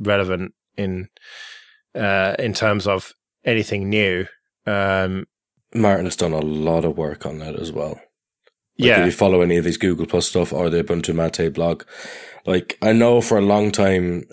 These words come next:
Speaker 2: people consider Mate is just the traditional desktop, but as well as being the traditional metaphor, he has done quite a few things there. Like, they've actually got their own hud over there <laughs> as well.
Speaker 1: Well, yeah, they've replicated a lot of the Unity stuff. So if
Speaker 2: Yeah.
Speaker 1: you,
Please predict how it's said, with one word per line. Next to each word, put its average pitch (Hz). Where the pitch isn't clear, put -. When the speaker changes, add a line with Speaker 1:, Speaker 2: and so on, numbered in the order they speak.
Speaker 2:
people 92
consider 87
Mate 95
is 90
just -
the 101
traditional 90
desktop, 85
but 98
as 104
well 113
as 104
being 104
the 95
traditional 95
metaphor, 92
he 107
has 92
done 98
quite 90
a 82
few 85
things -
there. -
Like, 90
they've 98
actually 90
got 90
their 90
own 85
hud 85
over 76
there 76
<laughs> -
as 85
well. -
Speaker 1:
Well, 160
yeah, 175
they've 123
replicated 139
a 113
lot 127
of 107
the 101
Unity 113
stuff. 92
So 104
if -
Speaker 2:
Yeah. 92
Speaker 1:
you, 117